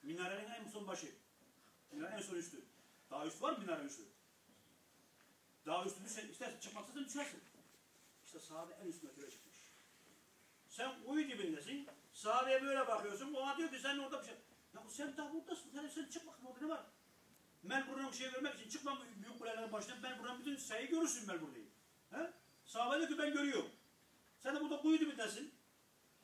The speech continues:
O diyor ki, "Ben böyle görüyorum." "Yok ya, sen ne alaka, ben niye görüyorum, sen görüyorsun? Sen gördün, yanlış diyorsun."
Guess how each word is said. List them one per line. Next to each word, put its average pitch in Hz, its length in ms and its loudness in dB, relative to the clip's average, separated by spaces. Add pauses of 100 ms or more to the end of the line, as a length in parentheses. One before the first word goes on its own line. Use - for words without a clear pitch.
(120)
O 240 220 0
diyor 311 140 4
ki, 269 120 -2
"Ben 294 140 4
böyle 294 160 4
görüyorum." 254 440 0
"Yok 277 200 4
ya, 254 140 6
sen 254 160 -2
ne 277 40 0
alaka, 247 300 4
ben 277 160 4
niye 277 120 6
görüyorum, 208 240 -2
sen 190 160 -2
görüyorsun? 165 240 0
Sen 226 180 -4
gördün, 226 220 -6
yanlış 208 340 0
diyorsun." 147 220 0